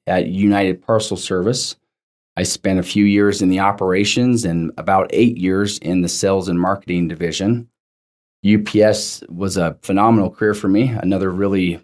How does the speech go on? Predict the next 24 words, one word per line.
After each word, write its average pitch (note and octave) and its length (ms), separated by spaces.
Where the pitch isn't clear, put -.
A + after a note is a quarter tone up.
valuable F#2+ 500
learning G2+ 340
ground F#2+ 380
for - 120
myself. F#2+ 600
Actually, A#2 320
when G2 160
I F#2 60
resigned F#2 440
from F#2+ 140
U F2+ 100
P F2+ 160
S, F2 180
I F2 120
had F2 180
just G#2 220
been F2+ 180
promoted F#2+ 540
to F2 320
a D#2+ 100
V F2+ 220
P A2 240
role F2+ 360
in E2 440